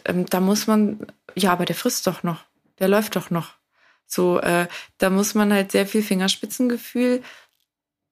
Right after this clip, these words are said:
entwickeln, um, um diese, dieses Empfinden des Tieres auf den Menschen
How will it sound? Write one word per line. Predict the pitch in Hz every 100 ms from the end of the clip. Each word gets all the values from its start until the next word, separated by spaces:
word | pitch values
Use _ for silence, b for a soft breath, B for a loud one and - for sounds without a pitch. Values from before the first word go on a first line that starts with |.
| - -
entwickeln, | 214 208 214 240 233 -
um, | 214 214
um | 220 202 190
diese, | - 185 185 185 180
dieses | 180 175 180
Empfinden | 185 - 208 240 277 233
des | 190 - -
Tieres | - 214 247 -
auf | - -
den | 185 180 180
Menschen | 175 190 202 226 220 214 214 - - -